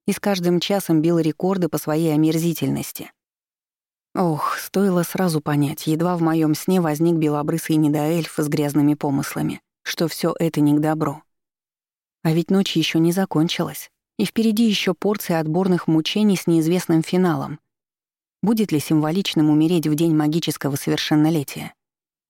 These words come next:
Этого я не знала, зато твердо понимала кое-что другое. Поскольку теперь я полностью самостоятельна по магическим законам,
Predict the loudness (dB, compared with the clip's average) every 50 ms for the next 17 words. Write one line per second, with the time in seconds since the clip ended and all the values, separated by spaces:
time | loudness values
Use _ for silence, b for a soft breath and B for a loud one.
0 | _ -2 -2 0 2 2 2 2 4 4 4 4 2 2 0 0 -2 -2 -8 -14
1 | -18 _ _ _ _ _ _ _ _ -4 -2 -2 0 0 -2 0 0 2 2 2
2 | 2 0 -2 0 2 2 4 4 2 2 0 0 0 0 0 0 -2 -2 -2 -2
3 | -2 0 0 0 0 -2 -4 -4 -6 -12 -16 -18 _ _ _ _ _ _ _ _
4 | _ _ _ _ _ _ _ _ _ _ _ _ _ -6 -6 -4 -2 0 0 0
5 | 0 0 -2 -2 -2 -2 0 0 0 2 0 -2 -2 -2 -2 0 2 2 2 2
6 | 0 0 -4 -4 0 0 0 0 0 -2 -2 -2 0 -2 -2 0 0 0 0 0
7 | 0 0 -2 0 0 0 -2 -2 -4 -4 -4 -2 0 0 0 0 -2 -4 -4 -4
8 | -4 -4 -6 -8 -10